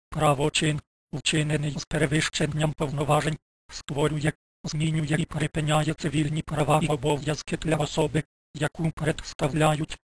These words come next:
лише у разі подальшого схвалення цієї угоди. Якщо ж схвалення не відбудеться, то такий правочин правових наслідків для того, кого представляють,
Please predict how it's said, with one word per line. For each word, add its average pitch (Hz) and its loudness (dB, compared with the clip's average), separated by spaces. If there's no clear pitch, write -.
лише 151 2
у 156 -2
разі 151 2
подальшого 151 0
схвалення 151 0
цієї 147 0
угоди. 151 -2
Якщо - -2
ж - -6
схвалення 151 0
не 147 0
відбудеться, 147 -2
то 156 -6
такий 151 -2
правочин 151 2
правових 151 0
наслідків 147 -2
для 156 0
того, 151 -2
кого 151 -2
представляють, 151 0